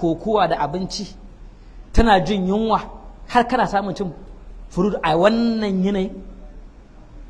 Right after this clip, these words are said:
A wannan yanayin kake cin kayan daɗi? Fa kharaja as-sabiyyu hariban wa baka.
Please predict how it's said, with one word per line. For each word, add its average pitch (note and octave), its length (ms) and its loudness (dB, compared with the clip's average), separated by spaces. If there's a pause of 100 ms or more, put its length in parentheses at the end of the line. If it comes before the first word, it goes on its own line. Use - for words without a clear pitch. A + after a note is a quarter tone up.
(2250)
A G#3 120 10
wannan C4+ 540 6
yanayin A3 400 -2 (1040)
kake G#3 640 -2
cin G#3 220 -2
kayan F#3 240 2
daɗi? F#3+ 160 -6 (1120)
Fa C#3+ 140 -6
kharaja G#3 360 2
as-sabiyyu F3 640 0
hariban E3+ 580 8
wa D#3 140 4
baka. C#3+ 520 0